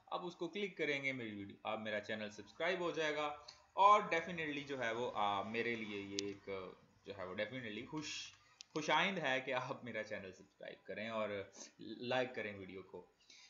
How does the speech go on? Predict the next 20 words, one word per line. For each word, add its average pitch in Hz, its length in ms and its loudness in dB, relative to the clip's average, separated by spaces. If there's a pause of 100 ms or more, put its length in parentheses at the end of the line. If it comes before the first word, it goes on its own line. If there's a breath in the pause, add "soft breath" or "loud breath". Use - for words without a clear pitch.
(140 loud breath)
इस 175 320 2
वीडियो 175 440 2
को 196 80 2
पूरा 190 320 2
देखिए, 175 360 -2
देखिएगा, 165 400 2
क्योंकि 165 260 -2
इसमें 156 220 -6
points 139 480 -2
अगर 139 180 -2
आप 135 120 -2
miss 131 200 -6
कर 139 180 -4
जाते 131 300 -2
हैं 127 140 -4
तो 127 80 -8
definitely 117 560 -4
वो 110 80 -8
चीज़ें 107 320 -8
और 98 280 -2